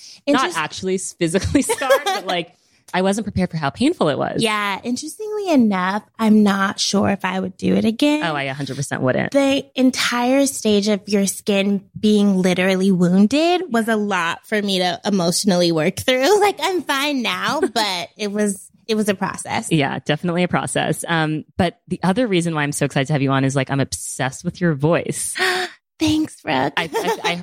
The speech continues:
Speaker 1: first heard you speak when we were on a panel together
Speaker 2: Yes.
Speaker 1: forever ago, almost a year and a half ago. And I was like,
Speaker 2: Mm-hmm.
Speaker 1: "Wait, like, you're gorgeous, but, like, this voice is everything."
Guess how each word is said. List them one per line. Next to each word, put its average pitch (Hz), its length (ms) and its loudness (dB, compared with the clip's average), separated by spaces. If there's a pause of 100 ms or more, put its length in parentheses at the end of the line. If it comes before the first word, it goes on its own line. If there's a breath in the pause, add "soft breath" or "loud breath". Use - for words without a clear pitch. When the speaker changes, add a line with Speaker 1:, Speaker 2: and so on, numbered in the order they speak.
Speaker 1:
first - 300 0
heard 208 200 0
you 226 140 2
speak 156 560 -2
when 160 160 0
we 147 140 2
were 151 160 0
on 143 420 -2
a 139 80 -4
panel 160 380 -2
together 135 760 -2 (180)
Speaker 2:
Yes. 494 80 -2 (140)
Speaker 1:
forever 160 480 -2
ago, 135 500 0
almost 151 300 0
a 143 40 2
year 131 200 2
and 143 100 0
a 147 40 0
half 147 280 -2
ago. 135 380 -2
And 117 100 2
I 135 120 0
was 135 160 0
like, 135 200 0
Speaker 2:
Mm-hmm. 113 160 -10
Speaker 1:
"Wait, 123 360 -4
like, 131 260 -2
you're 135 100 -2
gorgeous, 135 440 -2
but, - 100 -6
like, 131 160 -4
this 117 200 -4
voice 127 440 -2
is - 220 -6
everything." 143 720 0